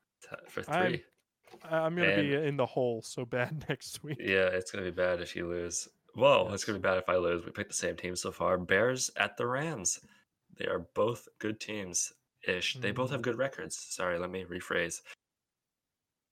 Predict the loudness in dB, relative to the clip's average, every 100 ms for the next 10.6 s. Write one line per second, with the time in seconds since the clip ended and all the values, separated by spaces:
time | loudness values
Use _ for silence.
0 | _ -20 _ _ _ _ _ _ -18 -10
1 | -8 -4 -4 -4 -6 -4 2 2 0 -6
2 | -4 -8 _ _ _ _ -10 -4 -4 -2
3 | -2 -4 -4 -4 -4 -4 -2 -2 -4 -6
4 | -4 -6 -8 -16 _ -8 -6 -4 -4 -4
5 | -4 -6 -6 -4 -4 -4 _ _ _ _
6 | _ _ _ _ _ -6 0 0 0 -2
7 | -4 -4 -6 -4 -4 0 -2 -2 -4 -4
8 | -2 -4 -8 -8 -6 -6 -8 -4 -4 -4
9 | -10 -10 -8 -6 -6 -6 -6 -4 -4 -6
10 | -14 -4 -2 0 -2 -6